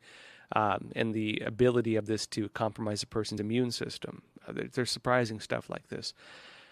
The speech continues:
Um, of course, the documentary was all based on public, it was,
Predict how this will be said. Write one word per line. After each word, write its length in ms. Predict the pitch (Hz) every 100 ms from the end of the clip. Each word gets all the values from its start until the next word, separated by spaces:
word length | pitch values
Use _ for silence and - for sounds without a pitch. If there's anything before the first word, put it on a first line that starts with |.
| -
Um, 160 | - 123
of 140 | 131
course, 240 | - 175 160
the 80 | 147
documentary 720 | 151 151 147 139 135 - 127
was 200 | 117 113
all 160 | 120 120
based 380 | 110 110 104
on 140 | 117 107
public, 460 | - 117 113 113 -
it 100 | 127
was, 160 | 127